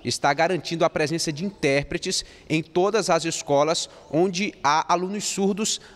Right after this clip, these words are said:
matriculados. E o teste seletivo, que vai até o próximo dia dez, é exatamente para selecionar esses profissionais, os intérpretes educacionais. Nós vamos saber mais detalhes sobre esse processo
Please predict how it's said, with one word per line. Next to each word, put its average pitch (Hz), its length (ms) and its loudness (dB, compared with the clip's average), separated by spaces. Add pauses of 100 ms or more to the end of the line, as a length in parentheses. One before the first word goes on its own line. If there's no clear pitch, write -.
matriculados. 185 920 0
E 196 40 -6
o 220 60 -4
teste 185 400 0
seletivo, 190 680 -2 (300)
que 147 80 -2
vai 151 160 4
até 151 160 0
o 147 60 2
próximo 151 400 -2
dia 170 160 0
dez, 151 380 -2 (180)
é 156 100 0
exatamente 170 640 -2
para 175 180 -2
selecionar 202 680 -2
esses 202 240 -4
profissionais, 147 680 0
os 139 140 -6
intérpretes 165 800 -4 (360)
educacionais. 160 880 -2 (340)
Nós 156 120 0
vamos 214 160 -2
saber 196 160 0
mais 175 160 0
detalhes 147 420 0
sobre 127 200 -8
esse 127 120 -6
processo 123 560 -2